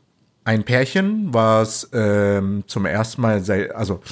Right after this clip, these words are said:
es geht um einen Protagonisten, der war jahrelang in den U S A, hat dort studiert, hat dort gearbeitet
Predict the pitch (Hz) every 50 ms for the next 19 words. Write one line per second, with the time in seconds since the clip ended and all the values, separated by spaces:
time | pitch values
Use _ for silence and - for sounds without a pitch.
0 | - - - _ - - - 135 131 127 113 110 101 98 - - 120 113 101 85
1 | 92 95 101 123 151 - - - 151 151 139 113 98 95 90 92 92 90 80 -
2 | 87 90 104 - 120 123 120 107 104 101 104 95 90 90 87 82 80 - 90 90
3 | 87 - - 131 131 139 131 110 98 - - 90 - - - 104 82 104 117 117
4 | 110 101 95 82 - 87 - - 71 - 123 139 143 139 143 147 139 147 139 135
5 | -